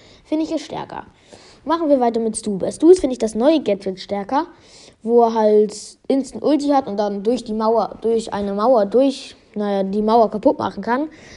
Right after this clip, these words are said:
Es ist gut zum Abbauen, aber auch gut zum Angreifen.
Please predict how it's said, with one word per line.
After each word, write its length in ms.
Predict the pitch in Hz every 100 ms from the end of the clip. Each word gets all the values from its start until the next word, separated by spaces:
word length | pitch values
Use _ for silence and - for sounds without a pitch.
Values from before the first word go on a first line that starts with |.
| - -
Es 60 | -
ist 120 | 277
gut 180 | 302 285
zum 140 | 277 -
Abbauen, 380 | 208 208 214 214
aber 240 | 247 233
auch 140 | 220
gut 140 | 226 214
zum 140 | 214
Angreifen. 640 | - 311 302 277 277 269